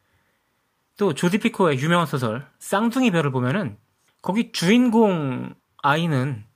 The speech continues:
자기 언니의 유전병을 치료하기 위해서 말하자면 만들어진 아이죠. 물론 시험관 수정이니까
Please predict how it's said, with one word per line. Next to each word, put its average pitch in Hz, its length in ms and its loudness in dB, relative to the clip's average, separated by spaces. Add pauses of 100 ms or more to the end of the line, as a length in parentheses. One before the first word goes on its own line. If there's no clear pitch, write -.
(260)
자기 147 380 -4
언니의 139 680 0 (320)
유전병을 143 680 -2 (120)
치료하기 196 600 0
위해서 123 300 -4
말하자면 123 640 -4 (960)
만들어진 139 720 -4 (420)
아이죠. 113 500 -6 (800)
물론 127 260 -6
시험관 135 640 -4
수정이니까 110 720 -8